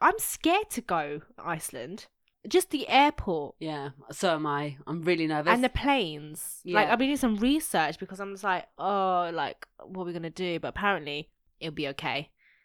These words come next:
Speaker 1: As long as you just keep washing your hands. Like, I've actually got, like, hand sanitizer, alcohol-based ones
Speaker 2: Yeah, so do
Speaker 1: for us
Speaker 2: I.
Speaker 1: to take with us.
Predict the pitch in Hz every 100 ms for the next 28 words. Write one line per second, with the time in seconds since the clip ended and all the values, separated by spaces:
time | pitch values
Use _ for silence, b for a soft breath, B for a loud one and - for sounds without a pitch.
0 | b 170 165 170 170 165 160 143 143 165
1 | - 139 160 - 151 156 147 151 147 -
2 | 156 151 - 156 143 151 110 - - 170
3 | 156 156 143 - 143 151 143 - 143 -
4 | 151 139 135 - 151 135 147 - - 170
5 | 156 165 151 147 190 175 185 - 185 185
6 | 160 160 170 - -